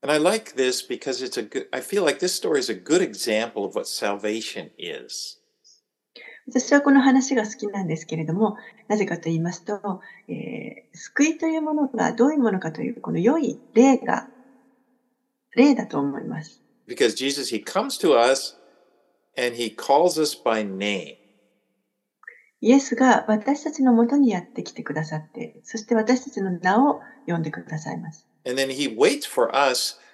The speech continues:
Speaker 1: to welcome him into our lives.
Speaker 2: そして私たちが自分の人生のうちに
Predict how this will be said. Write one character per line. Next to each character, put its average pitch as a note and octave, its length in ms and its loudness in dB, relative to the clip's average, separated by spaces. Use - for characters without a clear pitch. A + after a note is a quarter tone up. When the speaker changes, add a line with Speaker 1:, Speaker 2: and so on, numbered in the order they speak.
Speaker 1:
to C#3 120 2
welcome C3 540 4
him A#2+ 380 -6
into C3 380 -6
our G2+ 180 2
lives. - 680 -8
Speaker 2:
そ - 100 -10
し G#3+ 140 -10
て B3 260 0
私 G#3 340 2
た G#3 120 -10
ち - 240 -10
が A3+ 420 4
自 G3 160 -6
分 F#3 180 -2
の F#3+ 100 0
人 A#3 300 4
生 A#3 200 2
の F#3+ 120 -4
う F#3+ 60 -6
ち A3+ 140 -4
に G#3 220 0